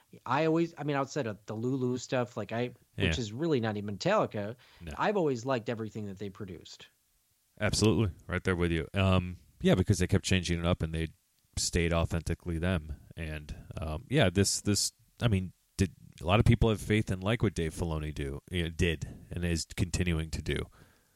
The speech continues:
Speaker 2: You know, the, the Ahsoka finale left us a lot of questions. You know, it tied some things up, but then it,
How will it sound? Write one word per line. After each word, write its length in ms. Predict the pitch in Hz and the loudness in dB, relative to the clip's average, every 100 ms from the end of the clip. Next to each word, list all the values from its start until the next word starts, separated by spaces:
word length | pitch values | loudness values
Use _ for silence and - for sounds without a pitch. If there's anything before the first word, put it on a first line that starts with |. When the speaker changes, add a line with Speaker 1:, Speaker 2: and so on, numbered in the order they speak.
| _ - | _ -8
Speaker 2:
You 80 | 92 | -2
know, 120 | 90 | 0
the, 300 | 85 80 87 - - | 0 2 2 0 -2
the 340 | 90 85 82 | 4 6 4
Ahsoka 400 | 90 - 110 107 | 2 6 6 4
finale 480 | - 87 87 101 80 | -2 0 2 2 2
left 320 | 82 82 - | 0 -2 0
us 180 | 87 - | -2 0
a 60 | 80 | -2
lot 380 | 71 73 80 | -2 -2 0
of 140 | 82 - | -2 -4
questions. 640 | - 87 - - 76 - | -4 -2 -2 -4 -6 -4
You 60 | 80 | -2
know, 80 | |
it 100 | 80 | -2
tied 300 | - 90 90 | -2 0 0
some 160 | - 90 | 0 -4
things 280 | - 87 80 | -4 -2 0
up, 160 | 104 | 0
but 100 | - | 0
then 140 | 95 98 | -2 -2
it, 160 | 95 | -4